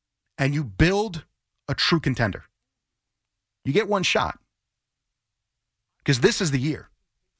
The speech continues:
It's not next year when you gotta pony up for Soto. That money's for next year. You said it was all about twenty-four? Prove it.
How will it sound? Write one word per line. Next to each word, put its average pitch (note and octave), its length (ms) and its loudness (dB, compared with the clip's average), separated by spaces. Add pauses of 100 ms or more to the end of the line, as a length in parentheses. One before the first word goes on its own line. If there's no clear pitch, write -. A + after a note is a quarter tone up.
(1500)
It's - 100 -12
not D3 180 6
next A3+ 280 2
year G#3 140 4
when F3 120 0
you E3 40 -2
gotta D#3+ 120 4
pony F#3 260 4
up F3 120 0
for C#3+ 80 0
Soto. E3 500 0 (1400)
That G#3 180 2
money's B3+ 240 0
for G#3 120 -2
next F3 320 0
year. F2+ 220 -10 (320)
You E3 220 0
said C4 220 2
it A#3+ 40 -4
was G3+ 140 0
all G#3+ 220 4
about F#3+ 220 2
twenty-four? A3 720 0 (840)
Prove F#3 280 2
it. - 140 -14